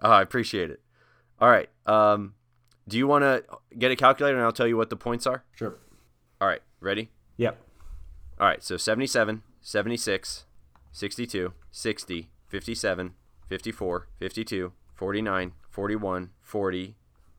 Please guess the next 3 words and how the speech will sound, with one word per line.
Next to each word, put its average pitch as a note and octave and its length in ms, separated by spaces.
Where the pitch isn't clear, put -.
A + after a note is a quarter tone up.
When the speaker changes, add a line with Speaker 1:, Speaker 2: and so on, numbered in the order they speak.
Speaker 1:
forty, F2+ 540
thirty-nine, G2+ 640
thirty-nine, G2+ 640